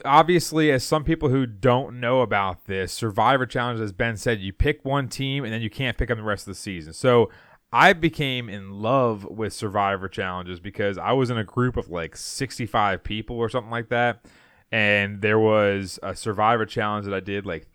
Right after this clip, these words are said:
two years ago, and I ended up cashing in and made the entire season without rebuying in because you're allowed to rebuy up to the fifth, uh, week, but you had to, like, multiply the entry.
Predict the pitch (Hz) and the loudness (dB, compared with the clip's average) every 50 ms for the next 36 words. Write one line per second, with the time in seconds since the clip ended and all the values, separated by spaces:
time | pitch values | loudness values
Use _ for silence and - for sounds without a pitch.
0 | _ _ _ - - 131 127 117 104 104 110 117 110 113 113 120 120 123 127 127 | _ _ _ -8 -6 -4 -4 -2 -2 0 0 0 -2 0 -2 0 0 0 0 -2
1 | 123 - - _ _ _ - 113 110 110 113 117 113 113 98 - - - - 113 | -4 -8 -18 _ _ _ -8 -4 -2 -2 0 0 0 -2 -2 -2 -6 -4 -2 0
2 | 113 110 104 - - 98 95 104 107 101 98 78 85 87 90 87 _ - 107 110 | 0 0 -2 -4 -10 -10 -8 -6 -6 -6 -6 -8 -10 -12 -14 -16 _ -8 -4 -4
3 | 113 113 107 104 98 92 - - - 120 131 143 151 143 - - - 143 139 127 | -4 -2 -4 -6 -6 -8 -10 -4 0 2 4 4 4 2 0 -2 -2 0 0 0
4 | 101 101 90 90 90 - 117 127 143 - 127 117 113 127 135 143 123 127 120 117 | 0 -2 -4 -6 -2 4 6 6 6 4 2 0 0 2 0 2 4 4 4 4
5 | 120 117 110 107 120 120 104 95 98 92 107 107 107 104 95 - _ - _ _ | 4 0 -2 -2 -2 -4 -4 -4 -6 -4 0 0 0 0 -2 -10 _ -20 _ _
6 | _ _ 120 123 123 139 156 170 156 143 127 135 131 131 110 120 113 110 113 78 | _ _ 2 4 8 8 8 8 8 6 4 6 4 6 8 8 8 8 6 4
7 | 104 107 - - - 107 98 90 - - 120 117 113 - - _ _ - 95 92 | 0 -4 -4 -6 -6 -6 -6 -6 -4 -2 0 0 0 -2 -8 _ _ -4 -2 -2
8 | 90 87 85 85 87 92 107 117 151 156 - - - _ _ _ _ _ - 117 | -2 -2 -2 -4 -4 -2 0 0 0 -2 -6 -14 -20 _ _ _ _ _ -2 -2
9 | 107 110 107 110 113 113 113 107 107 107 104 95 92 82 85 92 95 104 107 - | 0 0 0 2 4 4 4 2 2 0 2 0 0 -2 -6 0 2 2 2 2
10 | 123 - - 117 107 107 107 107 107 95 95 92 90 90 87 85 - 101 113 110 | 0 -2 0 2 4 4 4 4 2 0 -2 -6 -6 -6 -6 -6 -6 -6 -8 -8
11 | - - 135 135 139 147 143 | -6 -4 -4 -4 -4 -4 -8